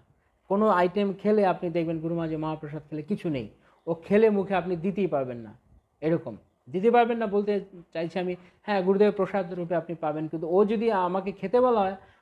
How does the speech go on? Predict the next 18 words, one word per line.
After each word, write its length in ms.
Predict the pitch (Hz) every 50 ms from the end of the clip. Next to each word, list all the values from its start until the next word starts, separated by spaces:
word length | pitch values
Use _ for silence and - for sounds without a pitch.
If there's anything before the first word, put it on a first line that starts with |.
| _ -
আমি 220 | 156 175 190 185
তো 100 | 196 196
সারা 220 | 196 202 185 185
জীবন 220 | 180 180 180 185 175
খেতে 200 | 175 165 - 175
পারবো 180 | 170 160 156
না। 80 | 156 151
কিন্তু 260 | 147 156 151 170 170 - _ _
মাতব্বরি 600 | 156 151 156 165 185 - 247 226 208 240 254 247
করার 280 | 233 226 220 214 220 214
বেলায়, 320 | 202 214 208 196 175 180 175 -
তুলনা 320 | 233 240 240 247 247 247
দেওয়ার 240 | 226 226 233 226 220
বেলায় 240 | 208 214 196 185 175
একদম 240 | 170 170 170 180 170
এক 140 | 165 160 - 165
নাম্বার 240 | 156 151 143 147 139
ওস্তাদ। 420 | 131 135 - - 120 98 82